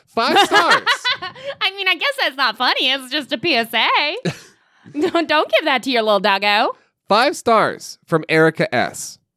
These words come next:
Speaker 1: "It has a miraculous taste." Spelled,
Speaker 2: Oh.
Speaker 1: spelled with, well, spelled, "It has a miraculous," with an E, "taste and make my mouth water when I first smell it.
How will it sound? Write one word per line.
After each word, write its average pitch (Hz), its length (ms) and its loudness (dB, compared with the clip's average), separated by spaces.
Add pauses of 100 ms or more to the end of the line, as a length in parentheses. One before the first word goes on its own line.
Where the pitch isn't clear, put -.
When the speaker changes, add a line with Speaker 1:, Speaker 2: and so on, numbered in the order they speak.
(120)
Speaker 1:
"It 240 120 4
has 427 220 2
a - 60 4
miraculous 175 720 0
taste." 98 480 -6
Spelled, - 360 0
Speaker 2:
Oh. 185 160 -8
Speaker 1:
spelled 262 440 0
with, 160 460 2
well, 165 200 2
spelled, 208 380 0 (880)
"It 185 100 2
has 262 220 2
a 415 40 6
miraculous," 151 840 2
with 180 260 2
an 123 160 0
E, 113 320 0 (140)
"taste 117 580 0
and 180 180 2
make 269 220 2
my 208 180 2
mouth 247 360 0
water 208 400 4
when 160 160 2
I 165 80 2
first 214 420 0
smell 165 340 2
it. 80 160 -4